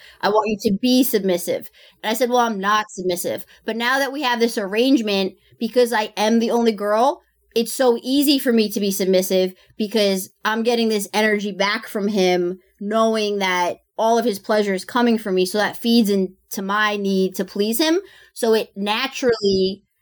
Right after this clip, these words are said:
is, like, evolving itself there without us forcing it.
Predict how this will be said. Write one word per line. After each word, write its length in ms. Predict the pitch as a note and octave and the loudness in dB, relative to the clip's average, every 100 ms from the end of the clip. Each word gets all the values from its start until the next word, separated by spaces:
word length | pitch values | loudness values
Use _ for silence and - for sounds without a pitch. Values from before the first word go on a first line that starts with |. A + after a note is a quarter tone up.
| _ _ _ - | _ _ _ 2
is, 200 | G#3+ G3 | 2 2
like, 260 | F#3+ F#3+ - | 0 0 0
evolving 600 | G3+ G3+ G#3 A3+ A#3 A3 | -2 0 2 2 0 -2
itself 440 | G3+ - G3 F#3+ | -4 0 0 0
there 160 | G3+ F#3 | 2 2
without 600 | F#3 - - G3+ A3+ A3+ | 2 -2 -2 0 0 0
us 540 | F3 F3 F#3+ - - _ _ _ _ | -2 -2 -2 -8 -10 _ _ _ _
forcing 560 | - - A3 G3 F3 | -2 2 4 2 -2
it. 160 | D3 E2 | -2 -8